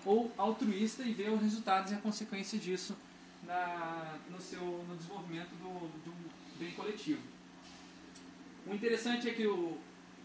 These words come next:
os grupos que jogam individual, individualistas, né, eles, eles não conseguem levantar tanto capital quanto os grupos que colaboram bastante. Os que colaboram mais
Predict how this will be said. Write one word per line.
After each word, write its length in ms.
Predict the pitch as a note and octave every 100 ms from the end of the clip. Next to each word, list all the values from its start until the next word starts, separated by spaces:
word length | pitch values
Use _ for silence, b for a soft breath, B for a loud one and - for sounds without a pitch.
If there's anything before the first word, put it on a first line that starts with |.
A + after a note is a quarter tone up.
| -
os 120 | -
grupos 280 | A3+ A#3+ A#3+
que 100 | -
jogam 320 | G#3+ G#3+ G#3+
individual, 480 | G#3+ F#3 G3+ G3 F#3+ F#3+ -
individualistas, 840 | F#3 F#3 F#3 F#3 E3+ C4 - - E3
né, 240 | G#3+ C4 - - - - -
eles, 440 | G3 G#3 G#3+ G#3 G3 -
eles 260 | G3 G#3
não 200 | F#3 C4+
conseguem 480 | C#4+ B3+ - A3+ A3+
levantar 360 | A3+ G#3+ G#3+ G3+
tanto 260 | A#3 B3+
capital 640 | - - - F#3 G3 B3 - - - - - - -
quanto 280 | G#3+ A#3+ B3
os 100 | G3
grupos 360 | G#3+ A3 A#3+
que 120 | -
colaboram 440 | A#3 B3 A#3 G#3+ A3
bastante. 560 | B3+ - G3 F#3 - - - -
Os 120 | E3
que 60 |
colaboram 540 | - B3+ A#3+ A3 B3 C4
mais 460 | G3+ A3+ C4+ -